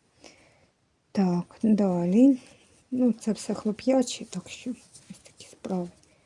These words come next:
Нічого страшного, все добре. Так, це теж будуть, е, Мар'янчикові, тому що вони малесенькі. Далі у нас ідуть ось такі шкарпетки, доволі літні,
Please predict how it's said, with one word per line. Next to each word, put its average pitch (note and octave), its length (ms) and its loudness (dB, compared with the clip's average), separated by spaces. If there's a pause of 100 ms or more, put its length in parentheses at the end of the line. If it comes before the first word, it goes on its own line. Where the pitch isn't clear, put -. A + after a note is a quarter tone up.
(540)
Нічого G#3+ 400 -2
страшного, C4 760 2
все - 300 -6
добре. A#3 500 0 (760)
Так, F#3 260 2
це C#4 200 4 (180)
теж G3 440 0
будуть, A3+ 560 -4 (640)
е, G3 320 4
Мар'янчикові, G#3 1040 2
тому G#3 200 2
що - 200 -4
вони G3 180 4
малесенькі. F#3 760 -2 (1040)
Далі F#3 680 2 (380)
у A3+ 40 -4
нас G#3+ 360 0
ідуть G#3 320 -6
ось F#3 140 -14
такі G#3 300 -6
шкарпетки, - 800 -4
доволі G3+ 500 0
літні, A3 600 2